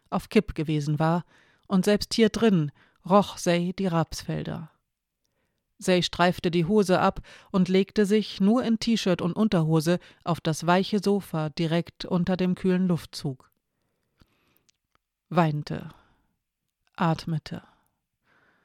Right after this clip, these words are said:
dachte dabei gar nicht so richtig an Chris,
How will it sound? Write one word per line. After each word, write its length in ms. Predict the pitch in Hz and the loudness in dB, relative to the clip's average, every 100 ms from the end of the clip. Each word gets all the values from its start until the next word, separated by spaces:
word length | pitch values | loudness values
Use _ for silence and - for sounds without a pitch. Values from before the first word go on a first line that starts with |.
| _ _ _ _ _ | _ _ _ _ _
dachte 400 | 180 165 - 180 | -2 -2 -2 -2
dabei 360 | 190 185 185 185 | -2 0 0 2
gar 220 | 190 196 | 2 4
nicht 220 | 202 - | 2 0
so 160 | - 190 | -2 0
richtig 380 | 190 - 202 - | 0 -2 -4 -2
an 100 | 196 | -4
Chris, 420 | 202 185 - | 0 0 -2